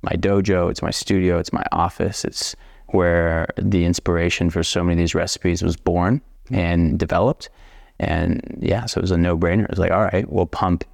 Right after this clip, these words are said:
and I paid for it. The company didn't pay for it, but I paid for it out of pocket to say, "All right, well,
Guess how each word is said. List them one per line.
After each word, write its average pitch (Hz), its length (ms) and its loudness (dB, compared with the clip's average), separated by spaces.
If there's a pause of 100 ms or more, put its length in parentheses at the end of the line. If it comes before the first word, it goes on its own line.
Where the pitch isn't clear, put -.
(580)
and 87 380 2
I 92 80 0
paid 92 260 0
for 90 220 2
it. 135 100 0 (100)
The 80 200 0
company 85 280 0
didn't 82 220 2
pay 90 200 0
for 95 200 -2
it, 139 140 -2
but 101 120 0
I 87 40 0
paid 87 260 -2
for 90 140 -2
it 87 40 0
out 87 120 0
of - 80 -10
pocket 90 440 -2
to - 80 -12
say, - 140 -4
"All 92 140 -2
right, 90 180 -2
well, - 60 -6